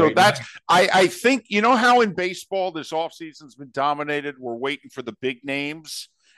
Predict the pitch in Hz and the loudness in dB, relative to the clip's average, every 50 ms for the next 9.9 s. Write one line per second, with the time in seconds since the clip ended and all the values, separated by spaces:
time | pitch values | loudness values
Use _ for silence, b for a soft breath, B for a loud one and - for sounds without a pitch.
0 | _ _ - 135 127 117 - 156 143 123 110 117 139 156 165 - 180 165 147 151 | _ _ -8 -8 -8 -6 -8 -6 -6 -6 -4 -2 -2 -2 -2 -2 -4 -8 -6 -6
1 | 156 160 156 - 156 127 - 151 143 143 131 - - 143 143 139 131 127 117 98 | -4 -4 -6 -8 -12 -14 -12 -10 -8 -8 -8 -6 -6 -4 -4 -4 -6 -8 -12 -12
2 | - - 117 98 82 69 - _ _ b b b b - 143 135 135 135 143 160 | -10 -8 -6 -6 -8 -10 -16 _ _ b b b b -10 -8 -8 -8 -6 -4 -4
3 | 175 - 185 170 147 - 170 165 165 - - 160 151 147 135 127 _ - 170 165 | -4 -4 -8 -14 -10 -6 -4 -4 -2 -4 -6 -8 -10 -12 -12 -12 _ -10 -10 -10
4 | - - 156 147 143 139 143 143 143 _ 156 151 143 110 - 139 135 131 113 - | -10 -14 -16 -12 -8 -6 -6 -6 -6 _ -10 -12 -12 -10 -12 -12 -12 -14 -14 -12
5 | - 143 139 135 135 135 127 127 131 127 120 104 120 131 139 143 117 - - - | -8 -6 -6 -6 -6 -8 -10 -10 -10 -10 -10 -10 -8 -8 -8 -8 -10 -14 -14 -10
6 | - 147 147 139 135 131 123 123 127 120 123 120 117 107 - - - _ _ _ | -6 -6 -6 -6 -6 -8 -8 -6 -6 -6 -8 -10 -10 -12 -14 -18 -20 _ _ _
7 | - 95 123 139 127 123 123 - _ - 151 143 135 113 - - - 240 233 - | -8 -6 -4 -4 -6 -8 -14 -16 _ -6 -6 -6 -6 -6 -8 -6 -6 -6 -6 -8
8 | - 220 254 240 - 262 233 226 220 208 190 - - 175 175 175 - - 156 151 | -10 -14 -14 -14 -14 -12 -8 -6 -6 -6 -6 -6 -4 -4 -4 -6 -6 -10 -14 -14
9 | 139 123 127 160 151 156 147 120 123 147 143 139 131 117 113 131 - - - | -14 -14 -14 -10 -6 -6 -4 -4 -4 -6 -6 -6 -8 -10 -8 -8 -8 -8 -10